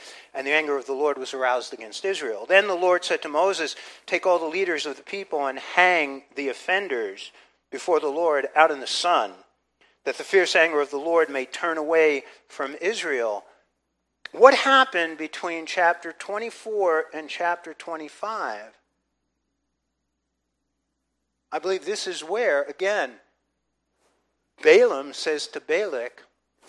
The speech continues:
"God's not gonna curse them. God just keeps giving me those words of blessing. So here's what you need to do. Send your women to seduce the men of Israel, to commit adultery,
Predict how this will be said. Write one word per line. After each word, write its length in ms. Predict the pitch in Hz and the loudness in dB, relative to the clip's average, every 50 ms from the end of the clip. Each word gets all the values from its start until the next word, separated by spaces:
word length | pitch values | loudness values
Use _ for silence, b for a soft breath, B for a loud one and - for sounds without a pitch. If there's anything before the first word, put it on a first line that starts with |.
| - _ _ _ _ _ _ _ _ | -20 _ _ _ _ _ _ _ _
"God's 340 | - 156 160 214 247 - - | -4 -2 -2 -2 -2 -4 -8
not 180 | 185 185 196 - | -8 -8 -8 -8
gonna 160 | - 185 190 | -10 -10 -10
curse 360 | - - 185 214 262 - - | -8 -8 -6 -6 -8 -8 -12
them. 160 | - 175 143 - _ _ _ _ _ _ _ _ _ _ _ _ _ _ _ _ _ _ _ | -12 -14 -20 -20 _ _ _ _ _ _ _ _ _ _ _ _ _ _ _ _ _ _ _
God 200 | - 175 208 233 | 2 4 4 2
just 160 | 214 202 - - | 0 -6 -8 -8
keeps 220 | 220 196 - - | -8 -10 -10 -8
giving 280 | - 180 196 220 226 220 | -4 -2 -2 -2 -2 -6
me 120 | 226 220 | -8 -4
those 280 | 196 214 208 196 156 160 | 0 0 0 0 0 -2
words 320 | 180 214 262 247 - - | 0 0 0 -2 -4 -8
of 100 | 160 - | -10 -8
blessing. 480 | - 165 202 247 - - - 175 123 101 _ _ _ _ _ _ _ _ _ _ _ _ _ _ _ _ _ _ | -8 -6 -6 -4 -4 -4 -4 -6 -8 -14 _ _ _ _ _ _ _ _ _ _ _ _ _ _ _ _ _ _
So 140 | - - 180 | -6 -4 -4
here's 280 | - - 233 262 247 - | -4 -2 -4 -4 -4 -4
what 200 | 269 240 - 247 | -6 -4 -4 -6
you 60 | 233 | -6
need 200 | 214 220 208 - | -6 -8 -8 -10
to 80 | - 208 | -10 -10
do. 280 | - 185 165 123 - - - _ _ _ _ _ _ _ _ _ _ _ _ _ _ _ _ _ _ _ _ _ _ _ _ _ - | -8 -6 -6 -8 -8 -12 -20 _ _ _ _ _ _ _ _ _ _ _ _ _ _ _ _ _ _ _ _ _ _ _ _ _ -12
Send 380 | - - - 151 143 156 165 | -8 -6 -6 -6 -6 -6 -4
your 120 | 165 208 233 | -4 -4 -2
women 440 | 214 185 156 127 123 120 127 160 202 196 _ _ _ _ _ _ _ _ _ _ - | -2 -2 -2 -4 -4 -6 -10 -10 -12 -18 _ _ _ _ _ _ _ _ _ _ -16
to 100 | - 147 | -12 -10
seduce 760 | - - 147 - - 131 131 135 143 156 - - - - - _ _ _ _ | -8 -8 -8 -8 -8 -8 -8 -8 -8 -8 -10 -12 -12 -14 -16 _ _ _ _
the 120 | - 165 165 | -10 -10 -6
men 440 | 160 147 131 120 110 110 113 117 - _ _ _ _ | -4 -2 -2 -2 -2 -4 -8 -12 -18 _ _ _ _
of 180 | - 139 143 139 | -6 -4 -4 -4
Israel, 440 | 156 147 127 120 110 98 87 - - _ _ _ _ _ _ _ _ _ _ _ _ _ _ _ _ _ _ | -4 -6 -8 -10 -14 -14 -16 -18 -20 _ _ _ _ _ _ _ _ _ _ _ _ _ _ _ _ _ _
to 140 | - - 147 | -12 -10 -10
commit 300 | 135 151 147 135 127 123 | -10 -10 -8 -6 -6 -6
adultery, 640 | 123 - 127 127 127 143 143 - 196 202 208 240 247 | -6 -4 -2 0 0 0 0 0 0 0 0 -2 -4